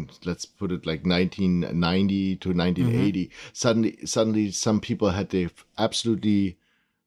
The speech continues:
Speaker 1: ingenious ideas, so, like, "Hmm, maybe there we can take some people that actually know psycho-,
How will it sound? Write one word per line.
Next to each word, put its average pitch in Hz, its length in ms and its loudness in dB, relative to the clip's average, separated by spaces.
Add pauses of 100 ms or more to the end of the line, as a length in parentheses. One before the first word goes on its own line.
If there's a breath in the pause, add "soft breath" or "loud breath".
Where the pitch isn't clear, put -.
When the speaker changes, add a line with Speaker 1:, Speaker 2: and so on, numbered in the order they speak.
(300)
Speaker 1:
ingenious 120 540 0
ideas, 110 360 0
so, 110 60 -2
like, 98 200 0
"Hmm, 117 340 2 (160)
maybe 110 340 2
there 107 200 2
we 101 160 -6
can 104 260 0
take 107 240 0
some 104 160 -2
people 104 300 -2
that 98 140 2
actually 95 260 -4
know 101 160 2
psycho-, 98 420 0